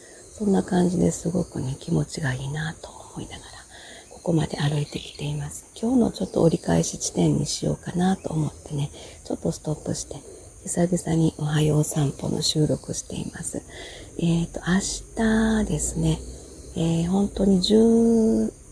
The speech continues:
今日十三ですよね。えーと、明日十四日ですね、十二時過ぎて、今夜の深夜の日付過ぎて、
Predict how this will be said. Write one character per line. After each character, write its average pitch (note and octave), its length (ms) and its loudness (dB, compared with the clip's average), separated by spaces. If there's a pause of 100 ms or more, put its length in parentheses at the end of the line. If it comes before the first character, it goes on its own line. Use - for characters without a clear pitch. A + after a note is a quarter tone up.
(240)
今 A3+ 180 6
日 D3+ 40 2
十 F#3+ 380 2 (220)
三 G3+ 360 2 (560)
で E3+ 60 0
す - 160 -4
よ D#3 60 0
ね。 E3+ 200 -2 (800)
え F3+ 500 2
ー - 40 -12 (220)
と、 - 580 0 (1080)
明 G#3 80 6
日 - 0 -
十 A3 300 8
四 D#3+ 200 6 (160)
日 - 320 -6 (140)
で G#3+ 100 -2
す - 180 -4
ね、 E3 120 2
十 G#3+ 260 4
二 B3 160 8
時 - 320 2 (100)
過 G3 100 2
ぎ G3 140 0
て、 - 380 0
今 A3 320 6
夜 F#3+ 120 6
の D#3+ 120 8
深 B3+ 400 6
夜 E3+ 100 8
の D3+ 200 2 (300)
日 A#3 120 4
付 A#3 320 0
過 - 240 -2
ぎ G3+ 160 4
て、 - 320 2